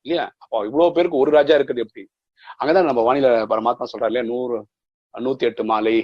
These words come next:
ஆயிரத்தி எட்டு மாலை, பதினாறாயிரத்தி நூத்தி எட்டு மாலை எல்லாம் சொல்றாங்க பாத்தீங்களா? இந்த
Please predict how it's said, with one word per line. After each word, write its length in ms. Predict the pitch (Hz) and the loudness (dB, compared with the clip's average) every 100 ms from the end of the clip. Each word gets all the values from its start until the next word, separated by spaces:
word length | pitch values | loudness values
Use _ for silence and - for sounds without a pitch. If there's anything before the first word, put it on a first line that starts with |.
| - | -2
ஆயிரத்தி 440 | - 120 139 127 110 | -2 2 4 2 0
எட்டு 160 | 104 110 | -6 -6
மாலை, 280 | 104 107 113 - | -6 -4 -4 -4
பதினாறாயிரத்தி 640 | 120 135 139 131 120 120 | -2 2 4 4 2 -2
நூத்தி 240 | 127 131 117 | -8 -8 -8
எட்டு 160 | 110 | -8
மாலை 180 | 110 110 | -6 -4
எல்லாம் 160 | 113 127 | -4 -6
சொல்றாங்க 260 | 123 135 117 | -4 -4 -4
பாத்தீங்களா? 320 | 104 95 117 107 - - - | -10 -8 -6 -8 -12 -20 -6
இந்த 260 | 156 196 | -4 0